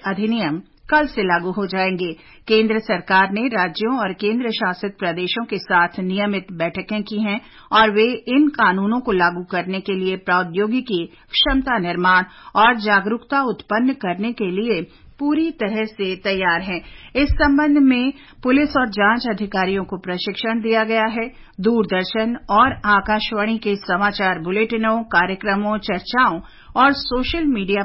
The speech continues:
प्लेटफॉर्म के माध्यम से इस विषय पर गहन चर्चाएं और विश्लेषण किए गए हैं। विदेश मंत्री सुब्रमण्यम जयशंकर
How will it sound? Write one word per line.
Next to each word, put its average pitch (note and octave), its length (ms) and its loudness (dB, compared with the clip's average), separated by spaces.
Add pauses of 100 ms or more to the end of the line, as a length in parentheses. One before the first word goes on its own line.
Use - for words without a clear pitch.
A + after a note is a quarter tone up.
प्लेटफॉर्म G#3+ 500 0
के G3 200 -4
माध्यम F3+ 420 0 (100)
से A3 140 -2 (120)
इस C4 180 -10
विषय A3+ 400 -4
पर F3+ 160 -4 (380)
गहन A#3 420 0
चर्चाएं F3+ 600 -4 (120)
और B3+ 240 0
विश्लेषण G3+ 480 -6
किए G#3 300 -6
गए F#3 240 -8
हैं। F#3 260 -8 (960)
विदेश C#4 360 2
मंत्री E4 300 0
सुब्रमण्यम B3+ 640 2
जयशंकर G#3 640 0